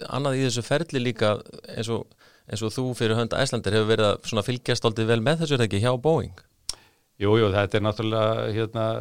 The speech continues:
Speaker 2: Boeing sem að er að fjalla um þetta og F A A og easa og, og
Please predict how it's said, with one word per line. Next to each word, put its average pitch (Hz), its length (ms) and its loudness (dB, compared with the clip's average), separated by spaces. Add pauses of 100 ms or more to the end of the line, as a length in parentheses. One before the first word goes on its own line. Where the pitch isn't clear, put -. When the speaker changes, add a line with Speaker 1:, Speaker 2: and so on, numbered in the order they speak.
(160)
Speaker 2:
Boeing 110 340 0
sem 113 160 -2
að 113 220 0
er 113 100 -2
að 117 240 -2 (320)
fjalla 120 320 0
um 113 60 0
þetta 120 260 0
og 113 340 -2
F 117 220 -2
A 117 60 2
A 113 160 0 (160)
og 110 180 -2
easa 117 500 2
og, 104 220 -6 (400)
og 107 320 -8